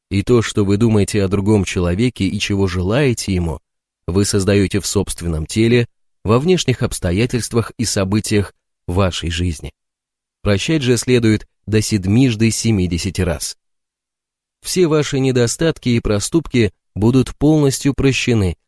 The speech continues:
если в вашей жизни доминирующую роль будут играть любовь, гармония и мир. Тогда закон вашего подсознания даст ответ,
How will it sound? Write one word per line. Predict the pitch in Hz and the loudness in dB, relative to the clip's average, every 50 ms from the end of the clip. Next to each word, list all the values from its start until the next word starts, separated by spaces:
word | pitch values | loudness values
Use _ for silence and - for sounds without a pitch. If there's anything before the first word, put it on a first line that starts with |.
| _ _ _ | _ _ _
если | - 101 104 98 - - 107 107 | -2 0 0 0 0 2 2 2
в | 104 92 | 2 2
вашей | 92 113 110 107 - - 98 95 92 | 2 2 2 2 0 -2 -2 -2 -2
жизни | 85 85 113 135 139 113 110 101 92 85 - _ _ _ _ | 0 0 0 0 0 2 2 0 0 -2 -4 _ _ _ _
доминирующую | - 104 110 135 175 196 202 180 170 147 135 - - 131 123 | 0 2 4 4 4 4 6 6 4 4 2 0 0 2 4
роль | 123 143 143 120 | 4 4 4 4
будут | 104 117 113 107 98 110 | 2 2 2 2 0 0
играть | 101 92 98 95 90 - - | 0 2 0 0 0 0 0
любовь, | 90 87 82 80 90 127 143 139 - - _ _ _ _ | 0 0 0 2 4 4 4 2 0 -8 _ _ _ _
гармония | - 92 87 95 95 85 87 92 104 107 104 101 98 92 90 87 - _ _ _ | -12 -4 -2 0 0 2 2 2 4 4 4 4 2 2 0 -2 -4 _ _ _
и | - 98 | -4 -2
мир. | 92 92 90 82 78 - _ _ _ _ _ _ _ _ _ _ _ _ _ _ | 0 0 0 -2 -4 -6 _ _ _ _ _ _ _ _ _ _ _ _ _ _
Тогда | 104 98 90 95 98 113 113 | -2 0 0 2 2 2 2
закон | 101 92 104 98 - - 113 104 101 | 2 0 -2 -2 0 0 0 0 0
вашего | 95 101 104 95 - - 95 90 90 | 0 0 -2 -2 -2 -2 -2 -2 -2
подсознания | - 90 90 - - 92 90 90 110 123 123 117 110 104 101 95 | -2 -4 -4 -2 -2 -2 -2 0 0 0 2 2 2 2 0 0
даст | 90 95 117 127 110 90 - - | -2 -2 -2 0 0 -2 -4 -4
ответ, | 107 104 - - 107 98 82 - - | -4 -4 -2 -2 -2 -2 -2 -4 -6